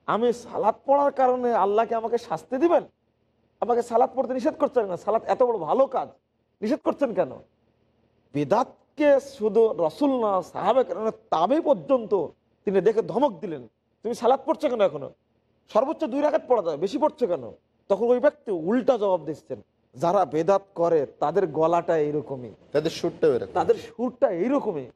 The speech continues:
Speaker 1: বলছে কিভাবে শক্ত করে, "আইয়ুআযযিবুনা বিসসালাতি, আমাকে সালাত পড়ার কারণে আল্লাহ আমাকে শাস্তি দেবে,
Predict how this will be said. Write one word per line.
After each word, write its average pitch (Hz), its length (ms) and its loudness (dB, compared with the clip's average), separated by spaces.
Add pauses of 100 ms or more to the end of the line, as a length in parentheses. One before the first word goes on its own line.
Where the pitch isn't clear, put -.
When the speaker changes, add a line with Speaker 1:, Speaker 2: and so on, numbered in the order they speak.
(280)
Speaker 1:
বলছে 269 280 -2
কিভাবে 180 320 -2
শক্ত - 300 -8
করে, 180 280 0 (320)
"আইয়ুআযযিবুনা 220 720 0
বিসসালাতি, 294 580 -2 (420)
আমাকে 151 400 -2
সালাত - 420 -2 (100)
পড়ার 247 200 2
কারণে 247 200 0
আল্লাহ 247 180 2
আমাকে 247 140 -2
শাস্তি - 240 -4
দেবে, 262 260 0